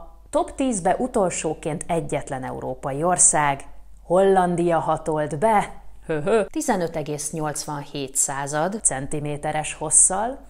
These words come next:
a második Kamerun, aztán Szudán, Szenegál, Gambia, Zambia.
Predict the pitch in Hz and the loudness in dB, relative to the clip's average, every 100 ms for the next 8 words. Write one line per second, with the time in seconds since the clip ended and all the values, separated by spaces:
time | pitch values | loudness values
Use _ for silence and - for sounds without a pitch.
0 | - - - - 202 240 233 190 165 - | -18 -20 -18 -2 2 2 2 0 -2 -2
1 | 269 247 196 175 156 147 - - - - | 2 4 2 2 -2 -4 -10 -18 -14 -8
2 | 143 - - 147 - 262 240 170 151 151 | 0 2 2 4 6 6 4 0 0 -4
3 | - - 233 220 180 160 151 147 - - | 0 4 4 2 0 0 0 -2 -4 -2
4 | 214 208 185 165 156 143 - - - - | 0 2 0 0 0 0 -2 -10 0 6
5 | 196 185 180 175 170 170 190 240 - | 8 6 4 2 2 4 4 4 -4